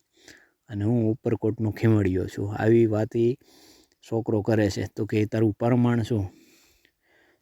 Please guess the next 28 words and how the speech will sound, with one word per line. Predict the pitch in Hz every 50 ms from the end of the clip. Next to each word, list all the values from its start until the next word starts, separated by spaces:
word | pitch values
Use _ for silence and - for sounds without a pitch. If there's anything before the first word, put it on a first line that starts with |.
| _ _ _ -
તો | 123
કે, | - - 120 117 120 120 120 120 120
"મારા, | 117 110 110 113 120 127 127 127 127 127 131 - _ _ _ _ _ _ _ _ _ _ _ _ _ _ _ _ -
તારા | 117 117 120 117
મઢનું | 113 110 113 113 113 123 127 123 120 113
ટોડલું | - 113 113 113 113 117 117 113 117
છે | - 135 123 110
ત્યાં | - - 123 120 120 120 120 - - _ _ _ _ _ _ -
મને | 110 110 117 127 131 131 131 - - - - - - - - - - - -
મારા | 254 147 117 117 127 127 123
નામનો | 123 120 117 123 120 117 117
તું | - 127
થાપો | 117 - - 127 127 - - 131 110
થાપ | - - 98 95 87 - _ _ _ _ - - _ _ _ _ _ _ _ _ _ _ _ _ _ _ _ - _ _ _ -
અને | 107 101 104 110 107 104 101 - - - - _ - -
મને | 110 113 127 120
સવા | 104 - 113 120 127 123
શેર | 117 - 123 113 117
ખાલી | - - - - 117 113 113 117 - - - - - - -
લાડુ | 139 120 113 120 123 127 123
આપ. | 113 107 104 -
પછી | - 110 - - 113
જો | 107 120 120
તારા | - - 117 113 113 107
ધારા | - - - 104 117 123
કામ | - 120 113 113
કરું | 110 113 117 123 131 117
છું | 104 - 107 101